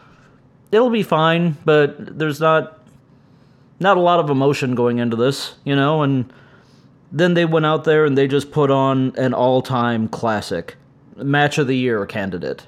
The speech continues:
Rhea Ripley and Charlotte Flair. Just a great, great match with great twists and turns. And you could see, like, on the, at the end of the match, you could see, obviously, how happy Rhea was to have her championship, but, but they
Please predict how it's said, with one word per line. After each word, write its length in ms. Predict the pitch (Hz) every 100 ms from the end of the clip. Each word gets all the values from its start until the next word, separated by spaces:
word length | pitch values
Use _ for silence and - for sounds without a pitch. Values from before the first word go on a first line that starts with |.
| -
Rhea 320 | 117 120 113
Ripley 500 | 113 113 113 104 98 _ -
and 160 | 117 110
Charlotte 420 | 120 104 98 -
Flair. 320 | 92 67 62
Just 300 | - 123 -
a 40 |
great, 720 | 117 104 - 127 147 127 123 92
great 300 | 127 107 113
match 540 | 107 101 98 - - - - - _ _ -
with 280 | 139 135
great 360 | - 147 143 143
twists 520 | - 135 127 - -
and 200 | 220 -
turns. 680 | - 143 139 123 123 120 - - - - _ _ _ _ -
And 480 | 143 135 127 120 127
you 160 | 151
could 160 | 151 139
see, 480 | - 160 156 156 - -
like, 200 | 147 143 -
on 220 | 147 139
the, 400 | 135 135 131 127
at 160 | 160 147
the 140 | 156
end 100 | 165
of 60 | 151
the 40 |
match, 540 | 139 135 135 - - - _ _ _ _ _ _ _
you 120 | 156
could 160 | 147 139
see, 380 | - 175 160 151
obviously, 500 | 151 143 143 147 139
how 260 | 135 127 123
happy 400 | 127 123 127 113
Rhea 320 | 120 120 117
was 260 | 113 113
to 100 | 110
have 200 | 117 117
her 100 | 110
championship, 760 | 101 135 117 117 107 - 113 110
but, 260 | 123 131 135
but 100 | 127
they 320 | 135 131